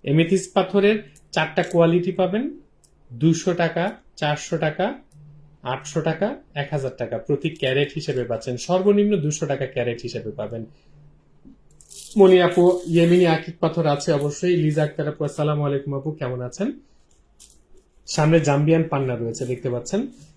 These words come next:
আমি একটু দেখায় রাখছি, এই পান্নাগুলো হচ্ছে জাম্বিয়ান পান্না, from জাম্বিয়া। পান্না পাথর, আহ, এটাও ঠিক আমাদের যে, আহ, লাইভের শুরুতে যে রুবি পাথরগুলো দেখলাম। আহ, রুহামা আপু, অনেক ধন্যবাদ জানাচ্ছি। তো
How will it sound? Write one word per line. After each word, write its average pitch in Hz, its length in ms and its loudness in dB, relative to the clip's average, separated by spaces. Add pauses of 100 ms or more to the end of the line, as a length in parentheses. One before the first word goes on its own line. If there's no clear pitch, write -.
আমি 135 120 -6
একটু 135 120 -2
দেখায় 135 340 -2
রাখছি, 147 280 -4
এই 156 80 -4
পান্নাগুলো 139 440 -4
হচ্ছে 143 220 -2
জাম্বিয়ান 123 540 -4
পান্না, - 360 -14 (1600)
from 135 200 -4
জাম্বিয়া। 123 500 -2 (760)
পান্না 170 220 4
পাথর, 165 360 2 (380)
আহ, 135 400 2
এটাও 190 220 8
ঠিক 202 240 2
আমাদের 185 340 4
যে, 180 100 2
আহ, 151 440 4
লাইভের 151 280 0
শুরুতে 180 380 0
যে 165 100 0
রুবি 160 200 2
পাথরগুলো 160 440 -2
দেখলাম। 170 520 -4 (3750)
আহ, 135 440 2
রুহামা 147 360 4
আপু, 139 160 0
অনেক 143 280 2
ধন্যবাদ 139 340 0
জানাচ্ছি। 123 400 0
তো 185 240 -2